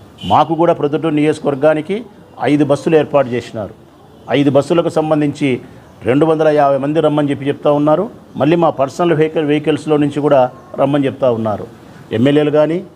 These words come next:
మున్సిపల్ చైర్మన్లు, కౌన్సిలర్లు, డైరెక్టర్లు, మిగతా నాయకులు వారి వారి వ్యక్తిగతమైనటువంటి వాహనాల ద్వారా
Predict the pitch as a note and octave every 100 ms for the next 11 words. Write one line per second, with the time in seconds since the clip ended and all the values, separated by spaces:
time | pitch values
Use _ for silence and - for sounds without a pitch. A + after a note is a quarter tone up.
0 | - A#2+ D#3 D3+ D3+ D3 D3+ D3+ D#3+ E3
1 | - A#2+ D3+ - D#3 C#3+ D#3 D#3 - A#2
2 | C3+ D3+ D#3 D#3 C#3+ D#3 D#3 - A#2 C#3
3 | D3 D#3 D3 D3+ D3+ D#3 E3 - - -
4 | B2+ D3 D3 D3 C3+ C#3 F3 E3+ E3 D#3+
5 | D3+ D3+ C#3+ C3+ C#3+ D3+ D3+ D3 B2+ C#3
6 | C3 A2+